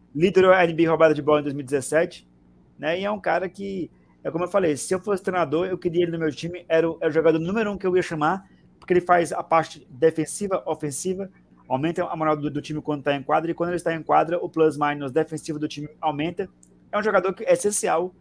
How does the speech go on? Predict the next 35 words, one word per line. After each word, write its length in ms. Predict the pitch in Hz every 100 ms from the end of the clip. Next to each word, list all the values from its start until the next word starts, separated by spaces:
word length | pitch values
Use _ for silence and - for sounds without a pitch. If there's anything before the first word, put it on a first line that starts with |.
| _ _ _ _ _
pra 200 | 160 156
o 40 |
Golden 160 | 151 156
State 260 | 151 160 156
Warriors 180 | 156
conseguir 320 | 156 170 156 160
os 140 | 151
títulos, 300 | - 165 143
né, 120 | 139
que 120 | 139 -
conseguiu, 520 | 156 - 127 143 170 _ _ _ _ _ _ 123
é, 340 | 123 123 123
em 60 | 123
dois 140 | 135
mil 100 | 143
e 40 |
quinze, 280 | 131 165 170
dezessete 600 | 139 127 139 147 135 151 -
e 80 | 151
dezoito. 500 | 139 127 156 156 _ _ _ _ _ _ -
Ele 160 | 143
é 40 | 151
um 60 |
cara 240 | 139 135 143
que, 440 | 139 151 135 95 _
não 200 | 139 156
tenho 120 | 160
o 40 | 156
que 80 | 151
dizer 160 | 135
dele, 160 | 127 139
é 20 |
um 60 | 143
jogador 240 | 143 139
espetacular 680 | 139 131 151 151 135 131